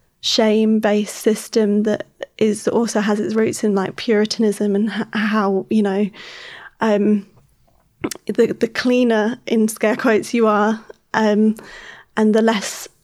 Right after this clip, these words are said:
you kind of lower yourself to, to, uh, have contact with clients, and for how much you do do that kind of thing,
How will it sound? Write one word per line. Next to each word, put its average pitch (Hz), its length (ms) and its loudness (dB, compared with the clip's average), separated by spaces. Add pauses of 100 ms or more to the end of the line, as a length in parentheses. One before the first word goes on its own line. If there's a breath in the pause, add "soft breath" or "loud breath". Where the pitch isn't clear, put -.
(100)
you 214 260 0
kind 208 200 0
of 202 200 -2
lower 233 320 2
yourself 202 640 -4
to, 208 480 -2 (640 loud breath)
to, 220 500 0 (160)
uh, 202 160 0
have 214 380 -2
contact 226 480 -2
with 220 100 0
clients, 226 540 -2
and 226 100 2
for 233 80 -2
how 226 200 2
much 226 280 0
you 226 80 0
do 233 220 0
do 233 120 0
that 233 220 -6
kind 226 160 -2
of 220 120 -6
thing, 233 300 0